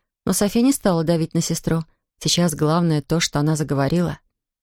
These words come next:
«Мануэль мне очень нравился. Во всяком случае, так мне тогда казалось. Мы улетели в Пуэрто-Рико,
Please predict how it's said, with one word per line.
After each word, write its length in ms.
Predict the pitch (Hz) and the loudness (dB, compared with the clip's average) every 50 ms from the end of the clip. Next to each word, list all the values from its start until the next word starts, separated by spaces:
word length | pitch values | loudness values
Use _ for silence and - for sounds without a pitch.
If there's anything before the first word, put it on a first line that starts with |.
| _ _ _ _ _ _ - | _ _ _ _ _ _ 2
«Мануэль 440 | 240 285 277 302 302 302 285 269 262 | 4 4 6 6 6 6 4 4 4
мне 200 | 262 269 269 - _ - | 4 2 2 0 _ 0
очень 320 | 247 269 240 - 240 226 | 0 0 2 2 2 2
нравился. 540 | 214 208 202 196 185 185 180 - - 180 180 - - - - - - - - | 2 2 2 0 0 -2 -4 -6 -6 -8 -10 -10 -14 -18 -18 -20 -12 -6 -4
Во 80 | 370 | -2
всяком 260 | 440 - 370 - 294 254 | 0 2 2 2 2 2
случае, 280 | - 277 254 - 247 | 2 2 2 2 2
так 160 | - 240 - | 0 0 2
мне 100 | - 226 | 2 0
тогда 240 | 220 - 208 180 214 | 0 2 0 0 0
казалось. 560 | 202 - 220 185 165 165 156 - - - - - _ _ _ _ _ _ - | 0 0 -2 0 0 -2 -4 -4 -6 -8 -12 -14 _ _ _ _ _ _ 0
Мы 120 | 339 370 359 | 2 4 6
улетели 340 | 311 262 240 - 240 214 220 | 6 4 4 4 4 2 2
в 60 | - | 2
Пуэрто-Рико, 640 | - 220 208 196 - 233 240 277 320 - - 294 285 | 2 0 0 2 2 2 2 2 0 0 -2 -2 -4